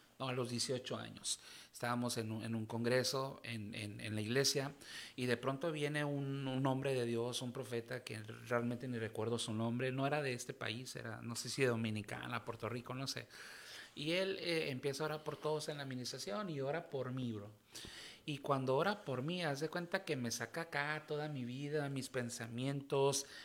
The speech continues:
mis incógnitas, mis inconformidades con Dios. Y, y, y, y me dice, este, Dios tiene un plan por encima de toda la adversidad. Lo que has pasado no lo entiendes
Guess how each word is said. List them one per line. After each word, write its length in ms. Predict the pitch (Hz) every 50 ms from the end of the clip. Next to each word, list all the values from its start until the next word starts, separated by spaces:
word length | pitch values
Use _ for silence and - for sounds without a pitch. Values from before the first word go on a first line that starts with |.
| - - -
mis 300 | 131 131 127 117 - -
incógnitas, 1040 | 117 113 110 113 - 123 127 127 135 139 139 135 135 - 131 131 131 131 127 123 127
mis 300 | 127 120 120 113 - -
inconformidades 1040 | 123 120 - 127 120 117 113 120 117 110 113 113 113 110 107 123 135 143 143 - -
con 200 | - 117 110 104
Dios. 440 | 110 113 117 127 143 143 - - - - - - - - - - - - - -
Y, 100 | - 127 127
y, 680 | 123 123 92 120 131 127 120 117 113 120 120 120 120 - 123
y, 80 | 127
y 40 | 123
me 140 | 127 127 120
dice, 640 | 123 131 135 127 - - 143 143 139 139 143 - - - - - -
este, 800 | 139 131 127 117 - - - 131 123 120 120 117 117 117 113 117
Dios 320 | - 135 135 135 135 139 -
tiene 240 | - 127 127 135 131
un 160 | 131 127 120
plan 440 | - 123 120 120 117 113 110 110 - - - - - - - - _ _ -
por 160 | 123 120 120
encima 440 | 113 123 131 - 117 110 113 123 120
de 100 | 117 110
toda 260 | 110 110 110 110 110
la 100 | 113 113
adversidad. 640 | 107 107 107 104 101 - - 104 98 92 - 104 - - - - - - - - - - - _ _
Lo 420 | - - 113 110 110 107 107 104 -
que 120 | - 117 113
has 180 | 117 113 -
pasado 800 | - - 123 120 - 139 135 139 143 147 151 151 156 151 - - - - - - - - - _ - - 123 120
no 500 | 117 117 117 117 113 113 117 120 120 120
lo 120 | 123 123 120
entiendes 760 | 110 110 107 117 123 135 143 160 170 180 175 - - -